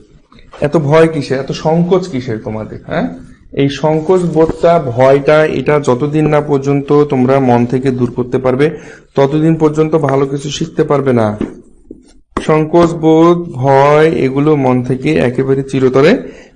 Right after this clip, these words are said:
বিদায় করে দিতে হবে স্যার, হ্যাঁ? এগুলো একেবারে চিরতরে মন থেকে আমাদের বিদায় করে দিতে হবে।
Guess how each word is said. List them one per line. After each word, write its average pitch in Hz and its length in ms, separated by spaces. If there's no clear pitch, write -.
বিদায় 135 420
করে 135 240
দিতে 117 220
হবে 107 220
স্যার, 110 200
হ্যাঁ? 196 240
এগুলো 143 340
একেবারে 139 540
চিরতরে 131 500
মন 123 240
থেকে 131 360
আমাদের 131 400
বিদায় 120 360
করে 120 220
দিতে 147 220
হবে। 120 280